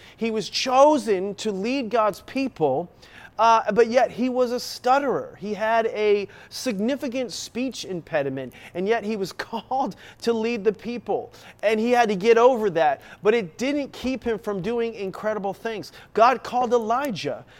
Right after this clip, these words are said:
and he, uh, it's pretty clear in Scripture that he had some mental illness and perhaps, uh, or, or depression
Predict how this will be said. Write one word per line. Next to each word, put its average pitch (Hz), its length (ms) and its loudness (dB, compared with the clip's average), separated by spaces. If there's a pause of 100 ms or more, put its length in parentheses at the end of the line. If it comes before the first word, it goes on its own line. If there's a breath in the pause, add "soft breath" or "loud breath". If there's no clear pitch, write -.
(180 loud breath)
and 196 280 -2
he, 214 500 -6
uh, 196 260 0 (460 soft breath)
it's 220 120 -4
pretty 277 300 -2
clear 254 540 -2
in 220 40 -2
Scripture 240 440 -4
that 214 160 0
he 185 40 -2
had 208 300 -4
some 170 320 -6 (240 loud breath)
mental 220 520 -2
illness 208 520 -4
and 143 320 -8
perhaps, 185 480 -2
uh, 180 240 4 (100)
or, 175 340 2
or 185 200 0
depression 208 640 -2